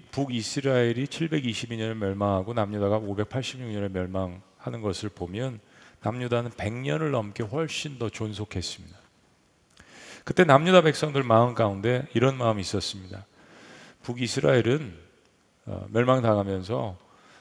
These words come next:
어, 아시리아 제국과 혼혈도 많이 생기고 사마리아인들, 정말 정통성을 다 버린 그런 사람들,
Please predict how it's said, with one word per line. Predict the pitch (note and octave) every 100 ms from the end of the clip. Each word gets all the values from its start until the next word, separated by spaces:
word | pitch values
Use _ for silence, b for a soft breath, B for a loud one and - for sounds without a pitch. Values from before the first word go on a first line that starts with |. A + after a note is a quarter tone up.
| b
어, | F#2 F2 F2
아시리아 | G2+ G2 C3 A#2+ A2
제국과 | G#2 G#2 F#2+ - G#2 G2+
혼혈도 | - - - F3 F3 D#3 C3
많이 | G#2 G2+
생기고 | F#2+ G#2+ G2 F#2+
사마리아인들, | F#2+ - D#3+ C#3+ B2+ A2 G2 G2 - _ - G#2+ C#3 F3
정말 | - A#2 A#2 D3 C3+ A#2 -
정통성을 | - B2 B2+ D3+ C#3+ C#3+ C3+
다 | B2 A2+
버린 | G2+ G#2+ A2+
그런 | G#2 G#2+
사람들, | G2+ A#2 A#2+ G2+ G#2 F#2+